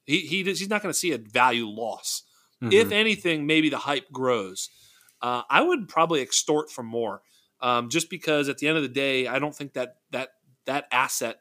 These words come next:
Speaker 1: is gonna, is gonna reduce in value. Um, I sold Trey Lance. Um, it's actually a really cool trade in our ten team. Beezy, I don't know if you remember this. Our,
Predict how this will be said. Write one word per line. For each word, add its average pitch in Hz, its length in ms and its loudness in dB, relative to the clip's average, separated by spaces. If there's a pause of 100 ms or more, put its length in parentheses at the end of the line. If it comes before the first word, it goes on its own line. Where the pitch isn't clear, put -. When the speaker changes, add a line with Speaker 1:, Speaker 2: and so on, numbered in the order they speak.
Speaker 1:
is 123 140 -4
gonna, 120 200 -6 (260)
is 127 120 -8
gonna 123 180 -4
reduce 117 480 -2
in 107 100 -14
value. 110 420 -4 (460)
Um, 113 380 -4 (840)
I 151 120 4
sold 160 640 2 (380)
Trey 151 380 2
Lance. 135 800 -2 (400)
Um, 120 640 0 (400)
it's - 160 -6
actually 135 240 -2
a 113 40 -4
really 120 280 -4
cool 117 240 -4
trade 127 440 0
in 110 120 -6
our 107 120 -4
ten 135 340 -8
team. 120 340 -8 (160)
Beezy, 139 260 0
I 139 40 4
don't 147 60 0
know 135 60 -2
if - 80 -10
you 123 80 -6
remember 120 280 -4
this. 110 140 -10
Our, 120 120 -6